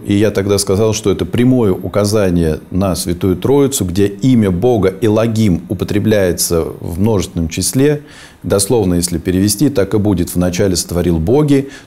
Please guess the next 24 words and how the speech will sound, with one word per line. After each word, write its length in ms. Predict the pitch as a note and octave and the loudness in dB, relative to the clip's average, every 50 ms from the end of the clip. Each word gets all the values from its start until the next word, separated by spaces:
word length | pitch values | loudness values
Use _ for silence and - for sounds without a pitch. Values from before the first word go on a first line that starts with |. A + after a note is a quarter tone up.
| - - | -6 -2
то 120 | G#2+ G#2 | 2 2
и 120 | B2 C3 | 4 2
здесь 400 | B2 A2+ C3 E3+ G#3 F#3 - - | 2 2 2 2 2 2 2 2
мы 100 | D3+ C3 | 2 2
видим, 380 | A#2+ A2+ G2 E2+ - - C2+ B1 - - | 4 4 2 2 0 -2 -6 -8 -8 -4
даже 240 | F#2 G2 G2+ G#2 G#2 | -2 -2 0 0 2
не 80 | A2+ | 2
надо 220 | A#2 A#2+ A#2 G#2+ G#2+ | 2 2 2 0 0
ничего 320 | A2 G#2+ G#2+ - A2+ G#2 | 0 -2 0 0 0 0
переводить, 520 | F#2+ A2 G#2 G#2 G#2 G#2+ B2+ F3 F#3 F3 - | 2 2 0 2 2 2 2 0 0 -2 -2
в 120 | F2 F2 | -2 0
русском 520 | C#3 E3+ D#3 - - - G#2+ F#2+ F2 - - - - - - - | 2 2 2 0 0 0 0 -2 -2 -2 -6 -16 -20 -20 -20 -12
синодальном 540 | - - - G#2 A2+ A#2 B2+ C3 A#2 A2 G#2 | -8 -2 0 0 2 2 2 2 2 2 2
переводе 460 | G2 A2 G#2 A2 B2 E3+ F#3 D3+ C3 | 2 2 2 2 2 2 4 4 2
это 160 | B2+ B2 - A#2 | 2 2 0 0
явно 720 | A2+ A2 G2+ E2+ G2 C3+ D#3 D#3+ D#3 D#3 D3+ C#3+ C#3+ C#3+ - - - | 0 -2 -2 0 2 2 4 4 4 4 4 4 2 0 -4 -6 -6
отражается. 760 | - A2 - C#3+ D3 D3 D#3+ D3+ A#2+ F2 D#2 D2+ - - - - - | -4 -2 0 0 2 2 2 2 2 2 2 0 -2 -4 -6 -6 -2
"И 100 | - B2+ | 0 0
сказал 520 | A#2+ - - C3 A#2+ A2 C#3 E3 F3+ E3+ D#3 | 0 2 0 0 0 2 2 2 2 2 2
Бог: 320 | C#3+ D3 C#3 G#2+ - - | 2 2 2 2 2 2
не 160 | - A2 B2 | 2 2 2
сотворю, 760 | B2 - C3+ B2+ - - G#2+ G#2 G2+ G2 B2 F3 G3 D3+ F2+ - - - - | 2 2 0 0 0 0 0 0 2 2 4 4 4 4 2 0 -4 -6 -4
а 120 | - F2+ F#2 | -2 -2 -2
сотворим". 680 | - - A2 G#2+ A2+ A2+ A#2 A#2 A2 E2 C#2+ B1+ | 0 -2 -4 -2 -2 -2 -2 0 0 -2 -2 -6